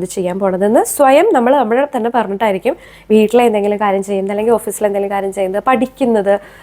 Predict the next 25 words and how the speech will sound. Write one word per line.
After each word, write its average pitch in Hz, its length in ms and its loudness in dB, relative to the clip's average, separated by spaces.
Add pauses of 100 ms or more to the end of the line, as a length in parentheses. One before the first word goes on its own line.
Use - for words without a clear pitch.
(120)
അങ്ങനെയൊക്കെ. 254 380 2 (500)
ഈ 214 40 4 (420)
ഇലവൻത്ത്, 196 420 0
ട്വൽത്ത് 247 360 2 (180)
അല്ലെങ്കിൽ 202 320 -2
എന്തെങ്കിലും 214 340 -2 (420)
എക്സാംസിനൊക്കെ 220 640 0
പഠിക്കുന്ന 233 400 2
പിള്ളേര്, 214 480 2 (380)
അല്ലെങ്കിൽ 202 560 0
നമ്മള് 214 200 2
ഡിഗ്രി, 214 380 2 (120)
എഞ്ചിനീയറിംഗോ, 214 640 0
എന്ത് 226 240 0
എക്സാം 339 300 2
ആയിക്കോട്ടെ, 214 380 0 (280)
കോമ്പറ്റീറ്റീവ് 254 460 4
എക്സാം 220 300 0
ആയിക്കോട്ടെ, 202 280 -4
ഇതിനൊക്കെ 302 320 -4
പഠിക്കുന്ന 285 440 2
പിള്ളേരെ 277 340 4
ഈ 277 140 0
രാത്രി 269 600 0 (320)
ഉറക്കം 240 480 0